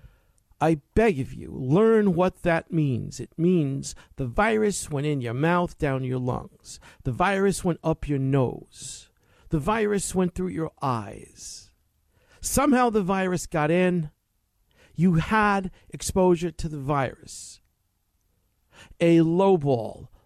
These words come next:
lowball, lowball, lowball estimate, utilizing the minimum of common sense, backed up by multiple references,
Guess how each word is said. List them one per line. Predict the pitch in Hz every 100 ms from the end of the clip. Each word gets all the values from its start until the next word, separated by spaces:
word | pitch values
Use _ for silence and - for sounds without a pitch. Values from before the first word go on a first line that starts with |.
| _
lowball, | 131 180 180 180 180 180
lowball, | 147 160 160 139 156 151 139
lowball | 139 156 139 135 139 -
estimate, | 147 - 120 101 - _ _ _ _ _ _ _ _ _ _ _ _
utilizing | - 202 226 208 220 190 208
the | 196
minimum | 196 208 208 165 147 139
of | 127
common | 131 120 113 -
sense, | - 98 - - - - - - -
backed | 196 214 - 208
up | 202 -
by | 175 170
multiple | 139 165 202 202 175 147 160 147 143 127 _ _
references, | 135 147 - 131 104 - - - - - -